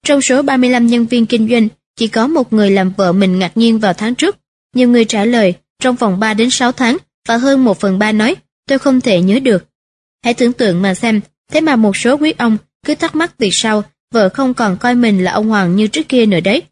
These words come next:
Tôi muốn chứng minh cho các nhân viên kinh doanh thấy sức mạnh của món quà bày tỏ sự quan tâm này. Buổi tối tiếp theo, tôi thu xếp cho một người bán hoa xuất hiện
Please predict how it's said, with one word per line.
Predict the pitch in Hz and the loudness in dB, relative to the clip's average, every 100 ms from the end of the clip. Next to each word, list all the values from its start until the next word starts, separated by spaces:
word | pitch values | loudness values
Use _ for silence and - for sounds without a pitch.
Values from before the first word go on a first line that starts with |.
| _ _ _ _ _ - | _ _ _ _ _ -4
Tôi | 294 | 0
muốn | 277 311 | 2 0
chứng | 294 285 | 0 0
minh | 320 240 | 2 0
cho | 240 | 0
các | 233 320 | -4 -2
nhân | 277 226 | 0 0
viên | 240 220 | 0 0
kinh | 240 214 | 0 0
doanh | 226 208 | 0 0
thấy | 226 359 - _ - | -2 -4 -6 _ -8
sức | 320 - | -6 -4
mạnh | 269 196 185 | -2 -2 -2
của | 190 | -2
món | 208 277 | 0 0
quà | 262 202 | -2 -2
bày | 190 180 | -2 -4
tỏ | 190 165 | -4 -2
sự | 262 185 | -2 0
quan | 208 220 | 0 -2
tâm | 220 214 | 0 0
này. | 208 185 151 _ _ _ _ - | 0 -2 -6 _ _ _ _ -2
Buổi | 220 | -2
tối | 226 233 | 0 0
tiếp | 240 339 | 0 -4
theo, | 269 240 202 _ _ - | -2 -2 -2 _ _ -6
tôi | 294 | -2
thu | 294 | -2
xếp | 262 359 - | -2 -4 -2
cho | 285 | 0
một | 247 185 202 | 0 0 0
người | 185 | -2
bán | 208 277 | -2 -2
hoa | 269 226 | -4 -2
xuất | 320 294 | -6 -2
hiện | 240 | -2